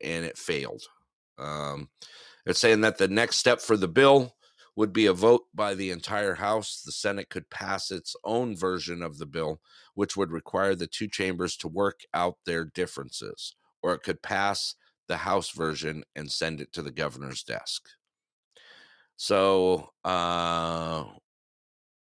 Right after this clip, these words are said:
Wednesday is the tenth day. Today was the tenth day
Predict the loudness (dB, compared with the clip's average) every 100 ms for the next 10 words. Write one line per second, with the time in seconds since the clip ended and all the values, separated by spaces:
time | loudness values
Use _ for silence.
0 | _ _ -12 -10 -4 -2 -2 -4 -8 -2
1 | -2 -2 -6 0 2 2 0 -2 0 2
2 | 2 0 -2 -6 -6 -10 -4 -4 -6 -10
3 | -4 -2 -2 -6